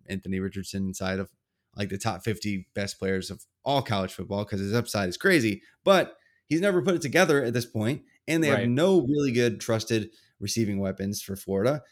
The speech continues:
Speaker 1: They have defensive questions. They have offensive line questions. They, they, there's a lot more questions with Florida. Like, they
Speaker 2: Yeah.
Speaker 1: would have to be almost like the best version of the, like, what they'll be this year to, I think, even make it a game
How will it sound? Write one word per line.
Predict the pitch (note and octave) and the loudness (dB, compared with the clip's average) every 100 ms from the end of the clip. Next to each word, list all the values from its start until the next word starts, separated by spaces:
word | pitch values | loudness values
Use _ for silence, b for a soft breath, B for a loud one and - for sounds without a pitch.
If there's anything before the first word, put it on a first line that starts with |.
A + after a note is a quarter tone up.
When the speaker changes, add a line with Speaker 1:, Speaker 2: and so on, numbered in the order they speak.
| b b | b b
Speaker 1:
They | G#2 A#2 | 0 2
have | A#2+ A#2 G#2 | 2 0 -2
defensive | A2 A2+ F#2+ G#2+ | -2 -2 -2 -6
questions. | - F#2+ - B2+ D3+ - b b | -4 -6 -4 -4 -4 -8 b b
They | - A#2+ | -2 0
have | B2+ A#2 | 2 2
offensive | A#2 A#2 A2 F#2+ | 2 0 -4 -4
line | A2 G#2+ | -2 -2
questions. | G#2+ G#2 G2 - C#3+ D#3 b b b | -2 -4 -4 -4 -4 -4 b b b
They, | B2 C#3 | -4 -2
they, | C#3 B2+ | -4 -2
there's | C3 E3+ | 0 0
a | C3+ | -2
lot | C#3+ G3 | -4 -4
more | F3 D#3+ | -2 -2
questions | A#2 D3+ B2 A2 G#2+ G2+ - _ _ - | 2 0 0 -2 -2 -4 -10 _ _ -4
with | A#2 | -2
Florida. | - A2 A2+ G#2 | -2 0 2 2
Like, | A#2 A#2+ | 0 2
they | |
Speaker 2:
Yeah. | E3 | 2
Speaker 1:
would | D#3+ | 2
have | F#3 - | 0 -2
to | D3 | -6
be | G#2+ | -2
almost | C#3+ D3 C3 | -2 -2 0
like | C3+ A#2+ A#2+ | -2 -2 -4
the | |
best | A2+ A#2+ A2+ | -2 -2 -2
version | A#2 A#2+ A#2+ A#2 | -4 -2 -2 -2
of | G2+ G#2+ G#2 | -2 -4 -6
the, | A2 F#2+ - _ | -10 -10 -20 _
like, | G#2+ - _ | -16 -16 _
what | D#2+ A#2 A#2 | -8 -6 -2
they'll | A#2 | 0
be | A#2+ | 2
this | A2+ A2+ A2+ | 0 0 2
year | B2+ A#2+ - | 2 2 -4
to, | G2+ G#2 | -10 -8
I | A#2 | -6
think, | A2+ A#2 | -6 -4
even | A#2+ A2 | -2 -2
make | A#2 A2+ | -2 -2
it | G2 | -6
a | |
game | F#2+ - B2 A#2 E2 | -8 -6 -4 -4 -6